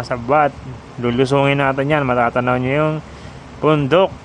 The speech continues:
Banahaw. Yan. Matatanaw natin dito, guys, yung napakagandang view ng Bundok Banahaw. Dire-diretso na to. Dire-diretso na to hanggang, ano ba to? Hanggang dun na sa may parang planta ng kuryente. Dun.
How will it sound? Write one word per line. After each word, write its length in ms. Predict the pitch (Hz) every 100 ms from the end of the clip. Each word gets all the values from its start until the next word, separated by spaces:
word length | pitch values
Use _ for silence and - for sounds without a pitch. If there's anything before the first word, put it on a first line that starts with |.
| -
Banahaw. 800 | 131 131 139 127 127 120 117 110 107
Yan. 560 | 107 131 139 127 113 107
Matatanaw 480 | 110 143 160 175 175
natin 320 | 165 170 156
dito, 160 | 147
guys, 320 | 143 127 123 127
yung 160 | 127
napakagandang 720 | 123 117 117 117 120 120 117
view 80 | 147
ng 160 | 131 113
Bundok 320 | 113 107 104
Banahaw. 640 | 104 104 101 113 104 104 107
Dire-diretso 560 | 131 175 196 208 214 220
na 160 | 220
to. 240 | 226 226 165 - - - - - -
Dire-diretso 560 | 147 175 180 185 185 180
na 80 | 170
to 240 | 170 170
hanggang, 720 | 165 160 151 147 151 151 151 151 147 143 139
ano 400 | 127 - - 135
ba 120 | 131 131
to? 240 | 131 120 110 - -
Hanggang 320 | 135 160 160
dun 160 | 185
na 80 | 180
sa 80 | 185
may 400 | 180 175 175 170
parang 320 | 160 160 160
planta 320 | 160 147 156
ng 160 | 151 143
kuryente. 480 | 151 143 135 135 135
Dun. 320 | 185 165